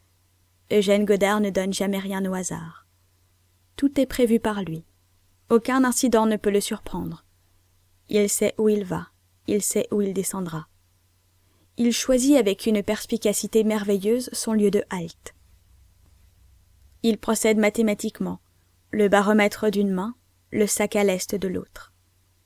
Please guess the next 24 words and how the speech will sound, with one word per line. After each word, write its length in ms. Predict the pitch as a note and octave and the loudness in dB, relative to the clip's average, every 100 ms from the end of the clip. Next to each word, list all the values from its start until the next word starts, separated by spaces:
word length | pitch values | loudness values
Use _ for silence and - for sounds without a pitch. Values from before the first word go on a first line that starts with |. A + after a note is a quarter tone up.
| _ _ _ _ - | _ _ _ _ -10
Ses 240 | - A3+ | -2 2
appareils 420 | A3+ A#3 A#3 C4 | 2 0 0 0
sont 260 | C#4 B3 A3+ | 0 -2 2
admirablement 640 | G#3+ G#3+ G3+ G3+ G3 F#3+ | 2 2 0 0 0 -2
conditionnés. 680 | F#3+ G3 F#3 - G3 F3+ - _ _ _ _ _ _ _ _ _ _ _ - | -6 -8 -8 -6 -6 -8 -10 _ _ _ _ _ _ _ _ _ _ _ -6
Jamais 400 | G#3+ G#3+ G#3+ - | 2 4 4 2
une 160 | A#3 A3+ | 4 4
hésitation 560 | G#3+ G#3+ G#3 G3+ A3+ | 2 -2 -2 -2 -2
de 80 | G#3+ | 2
la 100 | G3+ | 2
soupape, 520 | G3 A3+ - F#3+ _ - - - _ _ _ - | 0 -6 -8 -12 _ -10 -10 -12 _ _ _ -2
jamais 400 | A#3+ A#3+ C4 D4 - | 4 6 6 6 8
une 240 | B3+ A#3+ | 8 8
duplicature 720 | G#3+ A#3 C4+ - A3+ - A3+ | 4 -4 -4 2 0 2 0
de 80 | G#3 | 2
l'enveloppe. 520 | G3 G3 F3 F3 _ - - - _ _ _ _ _ _ _ _ _ _ - | -2 -4 -8 -10 _ -10 -10 -12 _ _ _ _ _ _ _ _ _ _ -2
Une 280 | A#3 A3+ G#3 | 4 6 4
corde 380 | - A#3+ B3+ G#3+ | 2 2 4 2
de 120 | G3+ | 2
fracture 680 | G3+ A3 G#3 - C#4+ C#4+ B3 | -2 -6 -4 -2 0 0 0
lui 200 | A3+ G#3 | -2 -2
permet 420 | G3+ G#3 G3+ A#3 | 0 0 2 4
au 80 | A#3+ | 4
besoin 480 | F#3 G3 G3+ A#3+ C4+ | 4 0 -2 -2 -2